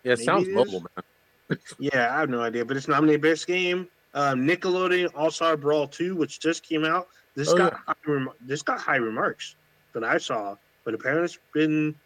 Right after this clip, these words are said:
Speaker 2: it's nominated for Game of the Year or Best Fighting Game. I'm sorry.
Speaker 1: Well, can I just say this too? I mean,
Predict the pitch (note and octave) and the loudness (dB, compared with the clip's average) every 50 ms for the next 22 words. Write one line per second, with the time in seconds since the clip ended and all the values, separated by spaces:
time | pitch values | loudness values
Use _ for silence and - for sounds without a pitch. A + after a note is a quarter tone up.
0 | _ _ - C3 - - B2+ B2 C3+ D3 D#3 D#3 D#3+ E3 D#3+ E3 F3 F3+ F3+ F#3 | _ _ -14 -12 -10 -4 0 2 4 4 4 2 2 -2 -2 -2 -2 -2 -2 -2
1 | G3 G3+ E3+ C#3+ - D3 C#3+ C3+ B2 - _ _ _ _ _ - D3 D3 C#3+ - | -2 -2 -4 -2 0 0 2 0 0 -2 _ _ _ _ _ -4 -2 -2 -2 -2
2 | - C3+ A2+ G2+ F#2 F2+ F2 F2+ - _ _ _ _ - - - - - - D#3+ | 0 -2 -2 -2 -6 -12 -16 -18 -20 _ _ _ _ -20 -20 -20 -12 -4 -2 0
3 | E3+ - _ _ _ _ _ _ _ _ - G#3 G3+ A#3 C4 B3 - - G#3+ F#3+ | 0 -2 _ _ _ _ _ _ _ _ -2 -2 0 0 -2 -2 0 0 -2 0
4 | - G3 F3+ E3+ D#3+ D#3+ D3 - - - - E3 D3+ A#2+ G#2+ G2+ - - G#2+ A2 | 2 0 0 2 0 -2 -2 -4 -6 -2 0 2 2 2 0 -2 -4 -4 -4 -2
5 | G#2+ G#2 G#2 | -2 -4 -4